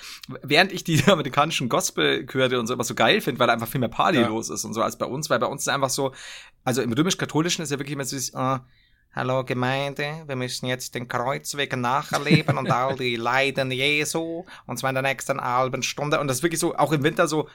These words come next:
Speaker 1: „Ja, wir werden alle sterben, weil es so
Speaker 2: <laughs>
Speaker 1: kalt ist und der Arsch wird uns abfallen.“ Das ist katholische Kirche bei uns.
Speaker 2: Ich glaube
Speaker 1: Und
Speaker 2: aber auch, eine große Marktlücke ist immer noch gute Soundsysteme für Kirchen. Weil in konsequent jedem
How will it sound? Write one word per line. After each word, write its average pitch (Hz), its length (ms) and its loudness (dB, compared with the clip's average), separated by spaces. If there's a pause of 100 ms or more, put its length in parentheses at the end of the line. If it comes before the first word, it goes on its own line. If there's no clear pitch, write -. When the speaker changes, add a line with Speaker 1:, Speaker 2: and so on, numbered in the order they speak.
Speaker 1:
„Ja, 156 320 4
wir 139 80 4
werden 139 280 4
alle 131 200 4
sterben, 156 480 4
weil 147 140 4
es 151 80 2
so 233 100 12
Speaker 2:
<laughs> - 120 4
Speaker 1:
kalt 147 300 4
ist - 180 -6
und 135 140 -6
der 113 120 6
Arsch 127 300 6
wird 156 140 0
uns 147 160 -2
abfallen.“ 151 320 0 (140)
Das 180 160 6
ist - 180 0 (320)
katholische 185 460 4
Kirche 160 240 2
bei 117 80 2
uns. - 220 -2
Speaker 2:
Ich - 120 8
glaube 226 200 12
Speaker 1:
Und 214 100 12
Speaker 2:
aber 180 140 8
auch, - 200 6
eine 160 220 8
große 185 400 2
Marktlücke 170 580 0
ist 185 300 0
immer 156 260 4
noch 151 360 4 (500)
gute 196 320 6
Soundsysteme 170 640 8
für 156 80 0
Kirchen. 120 500 0 (280)
Weil 160 300 12 (420)
in 160 300 8
konsequent 190 680 8
jedem 185 640 6